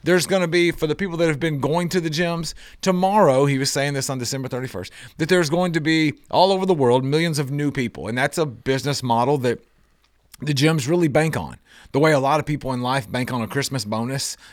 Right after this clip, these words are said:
you know, the old Chevy Chase in the movie where he is, he said that that's something that he needs to get through his expenses.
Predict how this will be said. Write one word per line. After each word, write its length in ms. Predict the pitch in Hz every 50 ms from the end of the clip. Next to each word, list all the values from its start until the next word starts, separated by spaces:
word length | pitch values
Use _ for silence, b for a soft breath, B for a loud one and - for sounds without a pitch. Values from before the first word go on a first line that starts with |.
| B
you 60 | B 120
know, 120 | 120 120
the 60 | 120
old 160 | 117 117 104
Chevy 280 | - - 139 123 120 117
Chase 460 | 104 - 127 117 117 117 110 - -
in 100 | 113 113
the 60 | 117
movie 300 | 113 113 113 113 113 117
where 220 | 113 113 113 104 - B B B B
he 200 | B 135 131 127
is, 160 | 120 113 98 - B B B
he 120 | 135 135 131
said 320 | - - 139 131 131 117
that 100 | 117 92
that's 220 | 117 139 131 113 -
something 260 | 135 120 113 120 117
that 140 | 117 113 110
he 140 | 127 123 120
needs 360 | 120 113 113 117 120 110 -
to 80 | - 110
get 200 | 101 117 117 -
through 120 | - 117 110
his 120 | 113 110
expenses. 540 | 104 - - 110 120 120 - 139 135 123